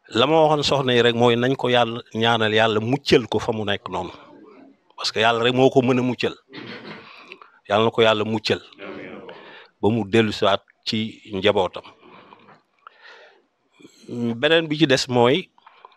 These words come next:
Yonent bi sallallahu alayhi wa alihi wa sallam dafa ni, "Laa yuminu ahadukum hatta yuhibba li axiihi maa yuhibbu li nafsihi." Mu ni nit du gëm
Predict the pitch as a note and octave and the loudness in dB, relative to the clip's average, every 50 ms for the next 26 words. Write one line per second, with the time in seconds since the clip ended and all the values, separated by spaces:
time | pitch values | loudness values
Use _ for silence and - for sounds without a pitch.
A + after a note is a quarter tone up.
0 | _ _ _ _ _ _ - - _ - - - A#2 A#2 A#2 A2+ A#2+ B2 B2+ C3+ | _ _ _ _ _ _ -20 -20 _ -20 -20 -18 -14 -10 -6 -2 0 2 4 4
1 | C#3 C#3 C3+ C3 B2+ - - C3 B2+ B2 A#2+ A2+ A2 A2+ A2+ A2+ A#2 A#2 A2 A2 | 2 2 0 0 -2 0 2 4 4 4 2 2 4 4 4 4 4 2 0 2
2 | G#2+ G#2 G#2+ G#2+ G#2 G2+ G2+ G2 - B2 A2+ B2 A#2+ A2 A2+ A2 C3+ B2 A2+ G#2+ | 2 2 2 2 2 0 -4 -2 0 0 0 0 0 -2 -4 -2 -2 -2 -2 -2
3 | B2 G#2+ - _ _ - - G#2+ A#2 A#2+ A#2 A2 G#2+ A#2+ C3 B2+ A#2+ A2 G#2 G#2 | -6 -8 -14 _ _ -10 -4 0 2 2 2 2 2 2 2 2 2 2 0 -2
4 | - A#2+ - - F#2 F#2 G2+ - - A#2 C#3+ A3 - _ _ - - - - A#2+ | -2 -4 -4 -4 -2 -2 -4 -4 -4 -6 -6 -6 -10 _ _ -8 -8 -6 -4 -4
5 | A2+ G#2+ G#2+ A2+ G#2+ G#2+ G#2+ G2 G#2+ G#2 G2+ G2+ - - G2+ - - - G#2+ A2+ | -4 -2 -2 -2 -2 -4 -4 -4 -4 -6 -6 -6 -8 -8 -10 -8 -6 -4 -2 -2
6 | B2 B2 C3 C#3 C#3+ C#3 B2+ C3+ A#2 A#2 A#2 A2+ A2 A2 G#2+ - - G2+ F#2 - | 0 2 2 2 2 2 0 0 -2 -2 -4 -2 -2 -2 -2 -2 -4 -8 -10 -12
7 | - - _ _ _ _ - - - - _ _ _ _ _ - - - - - | -20 -20 _ _ _ _ -20 -20 -20 -20 _ _ _ _ _ -20 -20 -20 -20 -20
8 | - - - _ _ _ _ _ _ _ _ - A2 B2 C#3+ D3+ D#3 D3+ D3 D#3+ | -20 -20 -20 _ _ _ _ _ _ _ _ -6 -2 2 4 4 4 6 6 4
9 | F3 E3+ - _ _ _ _ _ _ _ _ _ _ _ _ _ _ _ _ _ | 4 2 2 _ _ _ _ _ _ _ _ _ _ _ _ _ _ _ _ _
10 | _ _ _ A2 G2 G#2+ C#3 C3+ A#2+ D3+ D#3 | _ _ _ -8 -2 -2 -2 2 4 4 4